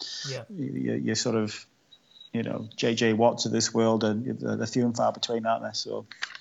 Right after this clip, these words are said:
Speaker 1: Yeah. I, I mean, there's only a handful of them in the league, to be fair, um, that really
Speaker 2: Yeah,
Speaker 1: make that
Speaker 2: of course
Speaker 1: type of
Speaker 2: there is,
Speaker 1: thing.
Speaker 2: yeah.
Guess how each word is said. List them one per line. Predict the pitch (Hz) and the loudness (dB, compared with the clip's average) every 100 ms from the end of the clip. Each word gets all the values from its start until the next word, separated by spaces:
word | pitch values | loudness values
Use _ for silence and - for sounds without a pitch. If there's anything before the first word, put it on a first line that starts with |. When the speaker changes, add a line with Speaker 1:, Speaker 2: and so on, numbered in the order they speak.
| - _ _ | -20 _ _
Speaker 1:
Yeah. | 143 123 117 _ - | -12 -10 -12 _ -8
I, | 170 185 | -6 -6
I | |
mean, | 160 160 | -6 -6
there's | 147 135 | -6 -4
only | 151 | -4
a | 139 | -2
handful | 127 131 131 123 | -4 -6 -8 -10
of | |
them | 117 | -10
in | 113 | -10
the | 113 | -10
league, | 117 120 | -8 -10
to | - | -10
be | 120 | -10
fair, | - 123 123 175 | -4 -4 -4 -8
um, | 160 120 | -10 -10
that | 123 123 | -10 -6
really | 127 | 4
Speaker 2:
Yeah, | 254 - | 6 6
Speaker 1:
make | - | 2
that | 123 | -8
Speaker 2:
of | |
course | - 120 | -2 -2
Speaker 1:
type | 113 | 0
of | 117 | -2
Speaker 2:
there | - | 0
is, | |
Speaker 1:
thing. | |
Speaker 2:
yeah. | 120 | -2